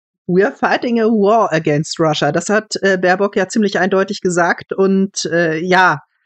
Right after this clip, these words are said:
damit entlasse ich euch jetzt mal. Schaut euch den Rest des Interviews gerne selbst an. Äh, Signal bekommen, dass es Mittagessen gibt. Also ich, ähm, bin weg. <laughs> Deswegen endet die Reaktion hier relativ abrupt. War ein interessantes Interview.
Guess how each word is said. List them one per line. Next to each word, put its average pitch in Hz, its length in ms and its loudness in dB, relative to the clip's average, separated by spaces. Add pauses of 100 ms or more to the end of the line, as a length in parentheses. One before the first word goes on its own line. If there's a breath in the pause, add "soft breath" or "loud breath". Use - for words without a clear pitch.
(200)
damit 202 220 2
entlasse 190 380 0
ich 262 120 -2
euch 254 120 -2
jetzt 233 160 -2
mal. 220 140 2
Schaut - 260 0
euch - 60 -8
den 208 140 0
Rest - 280 0
des 226 100 -2
Interviews 254 580 0
gerne 202 420 0
selbst 180 360 -2
an. - 800 -10
Äh, 180 260 2 (400)
Signal 175 480 0
bekommen, 196 320 -4
dass 170 200 -8
es - 180 -8
Mittagessen 180 580 -4
gibt. - 180 -4 (180)
Also 185 280 0
ich, - 440 -4
ähm, 175 520 -2
bin 170 360 0
weg. - 260 -4 (200)
<laughs> - 520 -6
Deswegen 214 420 2
endet 262 340 0
die 240 80 2
Reaktion 220 540 0
hier 233 140 2
relativ 202 340 0
abrupt. 190 360 -4 (300)
War 202 240 2
ein 214 60 -4
interessantes 214 500 -4
Interview. 254 420 0